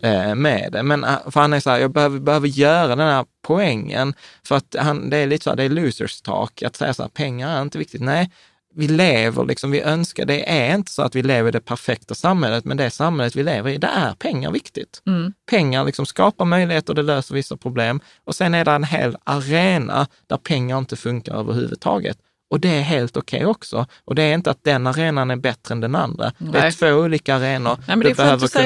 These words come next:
Speaker 1: kunna,
Speaker 2: detta.
Speaker 1: du behöver kunna
Speaker 2: Mm.
Speaker 1: spela i båda, eh, i båda arenorna.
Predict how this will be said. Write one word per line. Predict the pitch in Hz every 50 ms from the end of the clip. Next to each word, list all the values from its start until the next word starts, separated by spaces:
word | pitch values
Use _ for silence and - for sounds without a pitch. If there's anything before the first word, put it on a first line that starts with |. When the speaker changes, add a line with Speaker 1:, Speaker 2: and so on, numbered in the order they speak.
| 254
Speaker 1:
kunna, | 226 220
Speaker 2:
detta. | 233 - - 147 135 139 147 -
Speaker 1:
du | - 143 135
behöver | 135 139 139 135 139
kunna | - 139
Speaker 2:
Mm. | 135 135
Speaker 1:
spela | - - - - 135 143 147 147 143 123 107 110 123 - _ _ _ _ -
i | 151 135 117 117
båda, | 117 127 123 120 131 135 127 113 98 - 87 98 117 117 _ _ _ _ -
eh, | - 117 110 107 110 98
i | 85 110
båda | 113 113 117 123 127 127 117 - -
arenorna. | 98 120 147 165 180 - - - - - 135 151